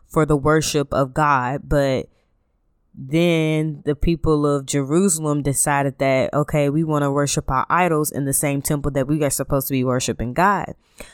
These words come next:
But in this temple where they were worshiping their i-,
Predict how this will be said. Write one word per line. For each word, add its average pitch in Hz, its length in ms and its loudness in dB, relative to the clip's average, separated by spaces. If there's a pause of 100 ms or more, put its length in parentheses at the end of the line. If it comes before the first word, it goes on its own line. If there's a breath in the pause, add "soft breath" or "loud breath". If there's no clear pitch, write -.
(200 loud breath)
But 233 580 2 (600)
in 233 220 4
this 208 260 0
temple 175 680 -2 (480)
where 180 280 2
they 175 160 4
were 160 140 2
worshiping 175 640 2
their 151 280 2 (200)
i-, 180 260 4